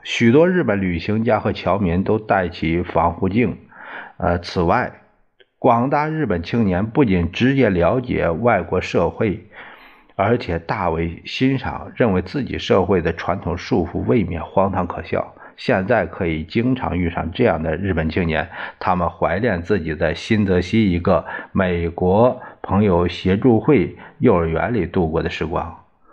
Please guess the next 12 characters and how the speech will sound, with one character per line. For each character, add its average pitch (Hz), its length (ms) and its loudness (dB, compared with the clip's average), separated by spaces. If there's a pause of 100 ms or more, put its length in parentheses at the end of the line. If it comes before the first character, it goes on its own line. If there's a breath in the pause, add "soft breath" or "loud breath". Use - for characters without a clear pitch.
(240 loud breath)
在 87 540 0
澳 104 220 2
大 90 160 0
利 110 160 -2
亚 110 220 2
上 85 260 -4
学 80 200 -8
的 85 160 0
愉 87 220 0
快 90 300 -2
经 113 320 2
历， 90 240 0